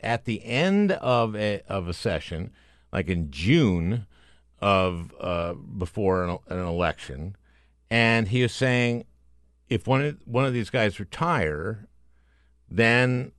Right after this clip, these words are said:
uh, we're not going to confirm somebody unless," and he said, "unless they're, it's a moderate."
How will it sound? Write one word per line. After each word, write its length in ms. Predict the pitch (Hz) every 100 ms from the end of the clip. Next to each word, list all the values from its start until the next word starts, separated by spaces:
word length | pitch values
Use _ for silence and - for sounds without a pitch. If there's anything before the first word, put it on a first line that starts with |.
| -
uh, 540 | 104 104 101 98 98 98
we're 220 | 101 104
not 640 | 104 104 107 123 139 -
going 400 | 107 113 104 101
to 680 | - 104 95 92 90 90 85 - _ _ _ -
confirm 520 | - 87 - 165 135
somebody 840 | 127 117 98 90 87 82 82 87 110 - _ _ _ _ _ _ _ _ _ -
unless," 1040 | 123 131 143 180 233 165 101 - - - - _ _ _ _ _ -
and 140 | 165 185
he 140 | 196
said, 360 | - 208 170 -
"unless 580 | - 113 123 127 147 -
they're, 400 | - 123 117 113 - _ _ _ -
it's 200 | 110 -
a 80 | 110
moderate." 640 | 98 92 95 117 147